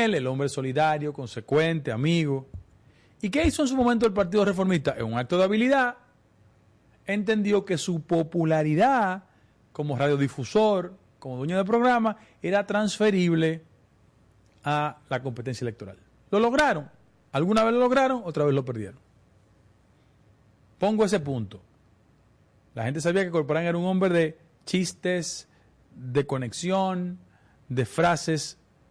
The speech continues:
eh, muy conectada con el interés popular. Otro ejemplo, Jackie Núñez, autodidacta también,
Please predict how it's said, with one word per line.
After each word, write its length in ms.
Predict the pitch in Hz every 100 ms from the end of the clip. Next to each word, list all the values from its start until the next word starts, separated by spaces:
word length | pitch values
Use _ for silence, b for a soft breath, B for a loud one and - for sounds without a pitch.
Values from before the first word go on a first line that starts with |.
| _ _ _ _ _
eh, 300 | 143 139 135
muy 540 | 131 160 175 170 170 - _ _ _ _ _ _ _ - 131
conectada 580 | 165 151 127 175 180 170
con 120 | 151
el 60 | 135
interés 280 | 123 131
popular. 380 | 131 127 117 101 95 _ - - _ _ _ _ _
Otro 260 | 165 156 147
ejemplo, 300 | 123 101 107
Jackie 280 | - 165 151
Núñez, 440 | 139 107 95 - - _ _ _ _ _ _ _ _ _
autodidacta 600 | - 143 139 131 151 151
también, 360 | 151 139 123 101